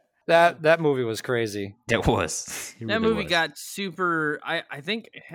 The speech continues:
Speaker 3: eh, like, near the very end, it just got really ridiculous, and I was like, "Oh, great." And I was like, "This is basically a porno with food."
Speaker 1: That's exactly the idea. That was the whole point.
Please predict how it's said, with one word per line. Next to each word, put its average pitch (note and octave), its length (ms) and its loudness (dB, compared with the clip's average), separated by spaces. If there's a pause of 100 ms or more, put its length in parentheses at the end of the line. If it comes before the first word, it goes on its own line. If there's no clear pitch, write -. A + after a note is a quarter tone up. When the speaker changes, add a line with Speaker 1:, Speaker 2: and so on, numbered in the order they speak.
(120)
Speaker 3:
eh, D3 240 -6
like, C3+ 240 -10
near D#3+ 180 -4
the G3+ 140 -4
very C#3+ 480 -2
end, C3 160 -6
it A#2+ 60 -14
just C#3 200 -18
got A#2+ 140 -10 (100)
really C#3+ 400 -6
ridiculous, B2 760 -10
and B2+ 100 -10
I B2 40 -8
was A#2+ 80 -12
like, A#2+ 120 -12
"Oh, C#3 260 -4
great." B2+ 320 -8
And A#2 80 -12
I A#2+ 40 -10
was A#2+ 80 -12
like, B2 100 -12
"This B2+ 160 -14
is B2 120 -18
basically B2 480 -10
a A#2 60 -12
porno A#2+ 440 -10
with A2+ 140 -14
food." B2 420 -10 (720)
Speaker 1:
That's - 580 -4
exactly E3 540 4
the D#3+ 160 6
idea. D#3+ 340 6
That C3+ 80 4
was C3 80 0
the C3+ 120 0
whole C3+ 140 2
point. C3 400 2